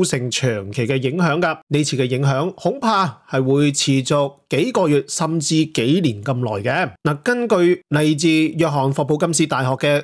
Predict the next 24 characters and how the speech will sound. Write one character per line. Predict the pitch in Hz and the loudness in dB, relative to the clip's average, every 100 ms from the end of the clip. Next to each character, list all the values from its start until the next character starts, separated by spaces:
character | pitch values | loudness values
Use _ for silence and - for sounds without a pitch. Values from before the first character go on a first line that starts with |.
| - | -6
土 | - 160 262 | -4 -2 0
木 | 294 165 | 0 0
系 | 156 156 139 131 | 0 0 0 0
與 | 139 151 160 | 2 2 2
系 | 143 143 | 2 0
統 | 139 170 | 0 0
工 | 202 254 | 0 -2
程 | 214 120 | -2 -2
學 | 135 | -2
系 | 139 135 | 0 -2
嘅 | 147 | 0
教 | 165 156 | 0 0
授 | 147 127 113 - | 0 -2 -4 -4
Benjamin | 156 156 160 160 156 151 151 - | -2 0 0 0 2 0 -2 -6
Scoffer， | - - 196 - 117 98 - | -2 0 -2 -2 -4 -4 -2
佢 | 185 254 | -2 0
就 | 220 | 0
噉 | 165 131 190 | -2 -2 0
樣 | 180 196 175 | 0 0 -2
形 | 123 104 | -6 -4
容 | 110 104 | -6 -4
㗎。 | 147 - - | -4 -4 0
「哇， | 156 151 143 | 2 2 2
大 | 135 131 | 0 0